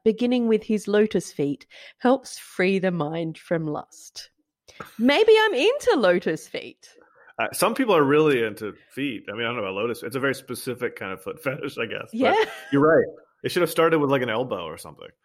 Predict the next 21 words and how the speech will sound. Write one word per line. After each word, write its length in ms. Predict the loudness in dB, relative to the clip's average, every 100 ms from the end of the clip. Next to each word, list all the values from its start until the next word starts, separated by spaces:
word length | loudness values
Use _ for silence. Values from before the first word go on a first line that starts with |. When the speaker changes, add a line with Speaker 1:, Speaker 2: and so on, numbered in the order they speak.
| _ -4
Speaker 1:
Oh, 180 | -4
no. 160 | -2 0
Elbows 460 | -2 -2 -2 -4 -6
get 180 | -10 -10
me 160 | -10
going. 340 | -10 -14 -16 -18 _ _ -12 -2
Um, 240 | 0 0 -4 -4 -4 -4 -10
<laughs> 500 | -14 _ -20 -18 -8
but 140 | -2 0
it 100 | 2
also, 440 | 2 2 0 -2
one 160 | -2 -6
of 40 |
the, 120 | -6 -6
my 140 | -8
favorite 500 | -8 -8 -8 -8 -10
sentences 680 | -12 -14 -12 -16 -14 -16 -12
from 220 | -8 -8
that 440 | -6 -10 -10 -16 -18 -16 -10 -2
was, 280 | -2 -2 0
uh, 280 | 2 0